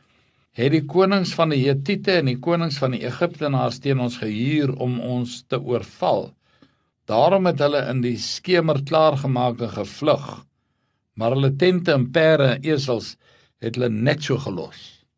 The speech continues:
Hulle hardloop toe, hulle trek toe hulle boots uit en hulle hol. Nou ja, en toe sê die een, en toe het hulle nou daar ingegaan, hoor jy, hulle het dan nou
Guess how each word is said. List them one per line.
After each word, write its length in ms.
Hulle 200
hardloop 400
toe, 160
hulle 200
trek 240
toe 120
hulle 120
boots 280
uit 160
en 140
hulle 180
hol. 220
Nou 120
ja, 200
en 140
toe 160
sê 180
die 140
een, 160
en 240
toe 80
het 140
hulle 160
nou 160
daar 360
ingegaan, 540
hoor 160
jy, 100
hulle 220
het 60
dan 200
nou 80